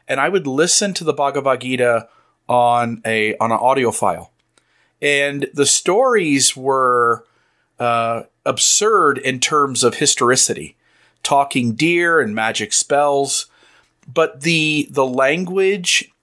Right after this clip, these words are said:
and the lessons for, for humanity within that book was beautiful, inspiring, definitely scripture to me.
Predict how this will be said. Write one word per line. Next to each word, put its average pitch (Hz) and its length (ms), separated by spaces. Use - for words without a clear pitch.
and 139 460
the 120 320
lessons 113 840
for, 110 300
for 113 180
humanity 120 680
within 123 340
that 117 220
book 110 340
was 107 160
beautiful, 131 800
inspiring, 120 800
definitely 151 480
scripture 131 500
to - 180
me. 120 480